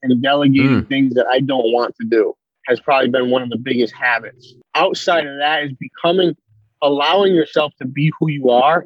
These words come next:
Speaker 1: and who you want to be and be open-minded in the sense that, "Hey, look, I know that I have a, you know, I know I was put here for some reason,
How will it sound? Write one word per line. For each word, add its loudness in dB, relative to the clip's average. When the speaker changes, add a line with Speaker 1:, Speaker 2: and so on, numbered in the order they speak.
Speaker 1:
and -2
who 0
you -2
want 0
to -8
be 0
and 2
be 6
open-minded 0
in -10
the -6
sense -4
that, 2
"Hey, 2
look, 4
I 4
know 0
that 0
I 2
have -2
a, 0
you 0
know, 0
I -2
know 4
I 2
was -8
put -2
here -2
for -12
some -2
reason, 0